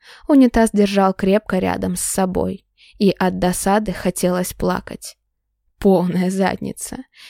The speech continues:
И это в мои романтические две недели. Впрочем, о романтике я, наверное, вспомнила зря. Только грустная мысль сформировалась в голове,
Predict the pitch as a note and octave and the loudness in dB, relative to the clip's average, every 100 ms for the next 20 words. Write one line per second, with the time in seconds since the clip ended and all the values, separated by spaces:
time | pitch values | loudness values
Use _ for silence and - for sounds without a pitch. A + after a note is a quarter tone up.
0 | - D#4 - - G#3+ F4+ - G3 G3 F#3+ | -4 -2 0 4 4 4 2 2 2 2
1 | F#3 F#3 F#3 F#3 F3+ - G3 G#3+ F#3+ - | 2 2 2 0 -4 -2 -2 -2 -6 -6
2 | - F#3+ F#3 F#3+ F3+ F#3 G3 G3 F3+ G3 | -4 -2 2 2 2 0 0 0 0 -2
3 | A3 - _ _ _ _ _ _ _ _ | -8 -14 _ _ _ _ _ _ _ _
4 | _ _ - - C4 D4 - G#3+ G3 - | _ _ -20 0 2 4 2 -2 -2 -8
5 | - C#4 A#3+ G3+ G#3 A3 A3+ A3+ G3+ F#3+ | -8 -2 2 4 4 2 2 -2 0 0
6 | F#3+ F#3 F#3 F#3+ F#3+ F#3 F#3+ - G3 F#3+ | 0 -2 0 0 0 -4 -4 -2 -2 0
7 | F#3+ F#3+ G3 F#3 F3+ F#3+ - _ _ - | 0 0 0 -2 -4 -6 -14 _ _ -20
8 | - - - A3+ G3 F#3+ G3 G3 F#3+ F#3+ | -20 -14 2 4 4 0 2 2 2 0
9 | F#3+ G3 G3 - F#3 F#3+ - - G3+ G3 | 0 2 0 -2 -6 -6 -8 -2 0 2
10 | G3+ G3+ F#3+ F#3 F3+ F#3+ F#3 F#3+ F#3+ A3+ | 2 2 2 0 -4 -4 -2 0 0 -2